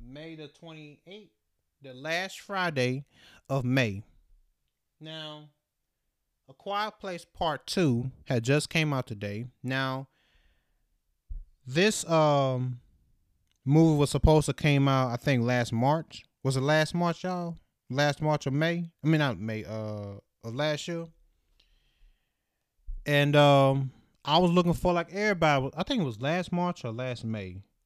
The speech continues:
it was supposed to come out. It was supposed to come out.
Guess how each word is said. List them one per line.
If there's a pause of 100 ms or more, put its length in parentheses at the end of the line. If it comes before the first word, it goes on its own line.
(240)
it
was
supposed
to
come
out. (960)
It
was
supposed
to
come
out.